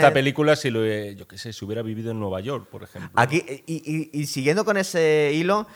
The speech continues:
Speaker 1: aquí Phil o Bill es un poco,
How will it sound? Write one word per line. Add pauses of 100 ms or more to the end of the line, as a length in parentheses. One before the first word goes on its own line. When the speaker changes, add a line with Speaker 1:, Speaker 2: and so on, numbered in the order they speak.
(380)
Speaker 1:
aquí
Phil (140)
o
Bill
es
un
poco,